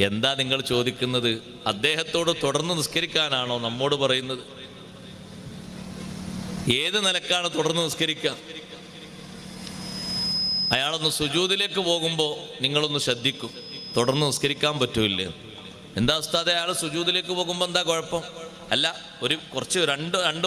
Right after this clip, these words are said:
മൂന്ന് മിനിറ്റ് ഒന്ന് വെയിറ്റ് ചെയ്യ്, എന്നിട്ട് നിങ്ങൾ പറയണം.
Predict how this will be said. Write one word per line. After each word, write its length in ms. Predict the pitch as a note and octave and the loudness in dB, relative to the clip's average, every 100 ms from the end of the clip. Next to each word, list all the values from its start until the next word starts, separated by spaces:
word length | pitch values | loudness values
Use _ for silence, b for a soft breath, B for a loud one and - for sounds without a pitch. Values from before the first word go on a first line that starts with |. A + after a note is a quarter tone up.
| G3 | 2
മൂന്ന് 140 | A3+ G#3 | 2 2
മിനിറ്റ് 200 | F#3 G3 | 0 0
ഒന്ന് 120 | F#3+ F3 | 2 2
വെയിറ്റ് 240 | E3 F#3 | 2 0
ചെയ്യ്, 140 | E3+ - - - - - - - - B2+ | 0 -4 -12 -14 -14 -14 -16 -16 -2 0
എന്നിട്ട് 220 | D3+ D#3+ | 2 2
നിങ്ങൾ 160 | D3 C3+ | 2 2
പറയണം. 320 | A2+ G#2 F2 | 2 0 -4